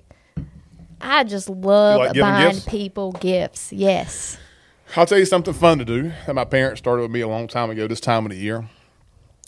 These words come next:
Speaker 2: Is, uh, when my dad's, I don't know when they went public or sold a company, well, maybe when they went public, but, um, they would give myself and my sister, we were probably sixteen years old, seventeen, eighteen, give us both, uh, five one hundred dollar bills and told us to go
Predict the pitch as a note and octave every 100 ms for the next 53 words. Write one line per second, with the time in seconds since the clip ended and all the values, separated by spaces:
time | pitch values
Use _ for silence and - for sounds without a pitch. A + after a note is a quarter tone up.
0 | - G#2+ G#2 F2+ G2 F2+ E2+ F2 G2+ -
1 | A2 A2 G#2 A2 G#2+ - G#2+ D3 A#2+ G2
2 | G2 G#2 - A2+ G2+ - F#2+ F2+ G#2 -
3 | - A2+ G#2 - G#2+ F#2+ G2 G2+ C3+ G2
4 | F#2+ G2 - G2 F2+ E2+ G2+ - - -
5 | - _ _ G#2 G2 F2 D#2 B1+ G2+ A#2+
6 | A2+ A#2 A2 G#2+ G2+ - A2+ G#2+ G2 F#2+
7 | A2+ - G#2+ F#3 C#3 A2+ G#2 - B2 -
8 | - A2+ A2 G#2 F#2+ G2 G2 F#2+ G#2+ G2
9 | G2+ G2 F#2+ - F#2+ F#2+ F#2+ G#2 F#2+ G2
10 | G#2 G2 - - _ _ _ _ F#2+ F2+
11 | E2+ A#2+ A2+ A#2 G2 G#2+ A2+ G#2+ G2+ G2
12 | F#2 F#2 F2 E2 - _ _ _ _ _
13 | _ _ _ - - F#2+ - G#2+ G2+ -
14 | F#2+ G#2+ G#2+ G2+